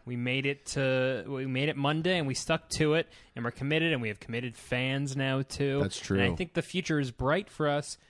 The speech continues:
Speaker 1: Um,
Speaker 2: I would hope
Speaker 1: you know,
Speaker 2: so.
Speaker 1: it, I mean, we'll see. Maybe this episode ruined everything for us, but, well, you know. <laughs>
Speaker 2: All right, Brandon, the last shot.
Speaker 1: Oh, there's one more. I thought we were
Speaker 2: This is
Speaker 1: done.
Speaker 2: it. This is it. Sorry. No, no,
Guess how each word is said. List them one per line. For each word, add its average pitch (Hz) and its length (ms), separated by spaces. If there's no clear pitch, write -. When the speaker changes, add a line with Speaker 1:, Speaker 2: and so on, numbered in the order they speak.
Speaker 1:
Um, 117 460
Speaker 2:
I 90 80
would 95 100
hope 151 220
Speaker 1:
you 131 60
know, 101 180
Speaker 2:
so. 123 60
Speaker 1:
it, 143 80
I 165 80
mean, 165 200
we'll 165 180
see. 202 200
Maybe 127 320
this 131 220
episode 117 400
ruined 113 580
everything 101 500
for 87 180
us, - 140
but, - 200
well, 196 80
you 202 100
know. 160 120
<laughs> - 140
Speaker 2:
All 123 60
right, 135 100
Brandon, 123 300
the 127 120
last 151 260
shot. 120 440
Speaker 1:
Oh, 226 100
there's 196 140
one 147 140
more. 254 240
I - 100
thought - 80
we 131 60
were 135 60
Speaker 2:
This 104 100
is - 60
Speaker 1:
done. 120 80
Speaker 2:
it. - 180
This 107 140
is 104 100
it. 92 140
Sorry. 80 300
No, 90 140
no, 85 80